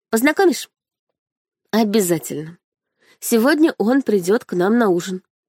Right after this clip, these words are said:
«Маришка, я так счастлива. Мы уже три месяца встречаемся. Павел мне предложение сделал, но я пока не знаю, соглашаться или нет». «Мама,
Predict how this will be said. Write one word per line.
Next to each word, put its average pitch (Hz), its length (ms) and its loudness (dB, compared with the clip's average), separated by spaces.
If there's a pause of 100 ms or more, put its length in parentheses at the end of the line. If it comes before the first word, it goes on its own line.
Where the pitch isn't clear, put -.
(680)
«Маришка, 208 380 0
я 233 120 0
так 226 160 -4
счастлива. - 480 -6 (560)
Мы 247 160 6
уже 254 200 2
три 262 260 0
месяца 202 400 0
встречаемся. 170 760 -4 (640)
Павел 196 340 0
мне 190 240 2
предложение 185 680 -2
сделал, 170 420 -4 (540)
но 202 160 -2
я 208 220 2
пока 214 280 -4
не 214 120 0
знаю, 214 360 2
соглашаться 202 680 -2
или 202 120 0
нет». 190 320 0 (960)
«Мама, 202 320 0